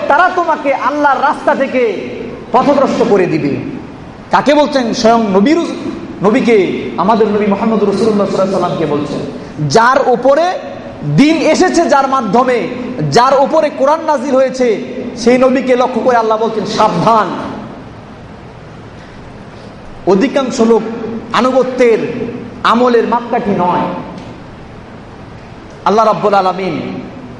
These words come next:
কোরআনে অনেকগুলো আয়াত নাজিল করেছেন এ ব্যাপারে। মহান আল্লাহ রাব্বুল আলামিন সূরাতুল আরাফের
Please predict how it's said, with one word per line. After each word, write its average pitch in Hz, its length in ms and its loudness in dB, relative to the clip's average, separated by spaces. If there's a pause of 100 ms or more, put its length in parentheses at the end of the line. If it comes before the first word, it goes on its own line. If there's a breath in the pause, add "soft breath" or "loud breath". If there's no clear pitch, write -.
(300)
কোরআনে 185 340 2
অনেকগুলো 220 540 0
আয়াত 202 260 0
নাজিল 180 340 -2
করেছেন 165 300 0
এ 147 40 0
ব্যাপারে। 151 320 0 (1500)
মহান 214 240 2
আল্লাহ 208 260 2
রাব্বুল 202 240 0
আলামিন 185 420 0 (120)
সূরাতুল 208 460 0
আরাফের 185 520 2